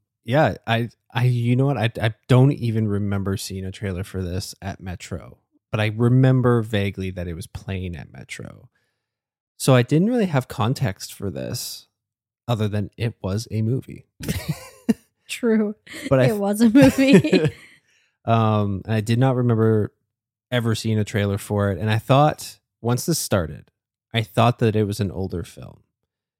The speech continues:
Speaker 1: Fooled me because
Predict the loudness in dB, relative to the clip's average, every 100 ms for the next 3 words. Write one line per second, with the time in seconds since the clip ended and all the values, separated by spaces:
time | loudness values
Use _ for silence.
0 | _ _ _ _ _ _ _ _ -10 2
1 | 4 4 0 -2 -2 -10 -20 _ _ _
2 | _ _ -6 -4 -2 -2 -2 -4 -10 -14